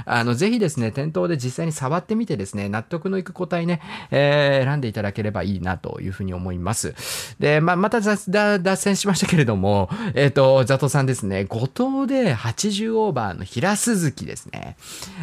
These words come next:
まあ、八乗馬の平鈴木だと多分コルスナエックスアールのエムエイチクラスで、まあ、対応したくないなって僕はね、さすがに、あの、Mぐらいは欲しいなと思うんですけど、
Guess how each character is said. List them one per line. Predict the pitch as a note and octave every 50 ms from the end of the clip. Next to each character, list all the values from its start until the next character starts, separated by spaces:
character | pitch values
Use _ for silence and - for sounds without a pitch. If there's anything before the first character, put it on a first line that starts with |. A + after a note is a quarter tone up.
| - -
ま | - -
あ、 |
八 | - E3+ D#3 - E4
乗 | D4+ F4+ F#4+
馬 | F#4+ G4 D#4+
の | A3
平 | E3+ E3+ F#3 G3+
鈴 | - - A#3 G3 -
木 | - F#3+
だ | C#3+ A#2+
と | - - B2+
多 | - F#3 F3+
分 | D3+ C3 A#2
コ | - F3
ル | G#3 A#3
ス | - D4
ナ | C#4
エ | B3+
ッ | B3
ク | B3+ -
ス | - - B3
ア |
ー | A3+
ル | G3
の | D3+ C3
エ | A#2 A#2 B2+
ム | C#3+ E3
エ | G3
イ | A3
チ | A#3 - -
ク | - A#3+
ラ | A3+ F#3
ス | - - B2+ A#2+ A2 G#2 G2 F#2+ G#2 -
で、 | C#3 C3+ B2+ G2+ F#2 - G#3 - - - - - G3 D3+ -
ま | - A2+ A#2+
あ、 | C3
対 | - - G#3 A#3+ C4 C4
応 | B3+
し | A3 - -
た | F#3+ F3
く | - E3+
な | D3 D#3 E3+
い | C#3
な | A2+ A#2 A#2+
っ |
て | - - A#2+
僕 | G#2 A#2+ C3+ B2+ - F#3
は | F#3 E3
ね、 | E3 E3+ F3 F3+
さ | - - C#3
す | C3 - E3
が | D#3 D#3 C#3+
に、 | C#3 C3+ C3 B2 - F3+ A3 A#3 A#3+ A3 -
あ | - C#3+ C3 B2+ B2+ B2
の、 | B2 B2 B2 A#2+
M | A#2+ B2+ C#3 D3+ F3
ぐ | F#3 G3+
ら | A3+ B3 C#3+
い | A#2+
は | A2
欲 | G#2+ A#2 A2+
し | - D3
い | D3
な | A#2 G#2
と | - G2+ G2
思 | G2+ A2 A2
う |
ん | G2
で | G2
す | - - -
け | - A2
ど、 | E2 G2 G2 G2 F#2 -